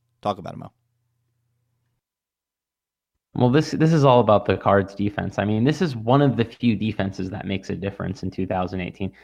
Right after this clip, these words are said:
Speaker 2: This is one of the few defenses that I think can keep a game like this close. Um, as long as the offense doesn't completely blow up like it did against Denver, um, and just start turning the ball over willy-nilly, I think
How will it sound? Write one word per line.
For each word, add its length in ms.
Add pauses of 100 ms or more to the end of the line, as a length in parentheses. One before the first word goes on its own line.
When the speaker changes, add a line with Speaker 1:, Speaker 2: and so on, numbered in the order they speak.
(140)
Speaker 2:
This 260
is 120
one 120
of 80
the 60
few 220
defenses 560 (560)
that 440
I 180
think 420 (180)
can 160
keep 420 (100)
a 100
game 300
like 260
this 200
close. 520 (720)
Um, 320
as 140
long 180
as 120
the 140
offense 460
doesn't 280
completely 580
blow 360
up 240
like 160
it 120
did 140
against 320
Denver, 540 (200)
um, 340 (400)
and 140
just 120
start 240
turning 340
the 60
ball 360
over 260
willy-nilly, 720 (880)
I 80
think 540